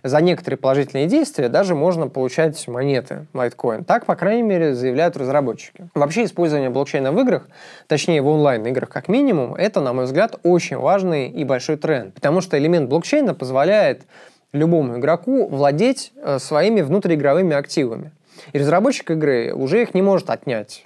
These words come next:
так же, как и заблокировать игрока или удалить его из системы. Сейчас в онлайн-играх, э, пользователи часто жалуются на цензуру со стороны разработчиков или на какие-то решения этих разработчиков, принятые без обсуждения с комьюнити, которые в конечном итоге негативно влияют на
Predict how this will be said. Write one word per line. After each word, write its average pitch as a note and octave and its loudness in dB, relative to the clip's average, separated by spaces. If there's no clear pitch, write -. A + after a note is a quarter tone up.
так E3 2
же, D3+ -4
как C3+ -2
и C3 -2
заблокировать C3 0
игрока C3 2
или C3+ 2
удалить B2 0
его D3 0
из C#3 -6
системы. D3+ -6
Сейчас C4 0
в - -2
онлайн-играх, E3+ 2
э, C3+ 4
пользователи F#3+ 0
часто G3 -2
жалуются D#3+ 0
на D3 0
цензуру E3+ 0
со - -18
стороны D#3+ 0
разработчиков B2+ -2
или F#3 2
на C#3 0
какие-то C#3+ -2
решения D3+ 2
этих - -10
разработчиков, D#3 -2
принятые E3+ 0
без C#3+ 0
обсуждения D#3 -2
с - -14
комьюнити, D3+ -2
которые D3 2
в - -6
конечном D#3 0
итоге F#3 2
негативно D3+ 2
влияют D3 2
на D3 2